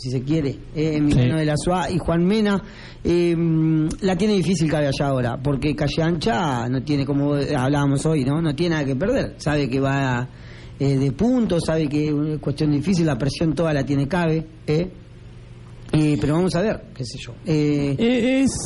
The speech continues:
Speaker 1: sí.
Speaker 2: es abierto,
Speaker 1: Ujú.
Speaker 2: decías vos, y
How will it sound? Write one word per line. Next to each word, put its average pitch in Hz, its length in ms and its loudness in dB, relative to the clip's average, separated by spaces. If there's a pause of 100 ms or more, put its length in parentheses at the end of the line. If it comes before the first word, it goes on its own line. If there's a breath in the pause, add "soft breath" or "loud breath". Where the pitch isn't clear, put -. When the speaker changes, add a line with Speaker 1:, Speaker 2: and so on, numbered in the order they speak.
(140)
Speaker 1:
sí. - 80 0
Speaker 2:
es 226 320 2
abierto, 147 680 2 (160)
Speaker 1:
Ujú. 151 380 4
Speaker 2:
decías 156 320 4
vos, 156 200 4 (180)
y 139 520 4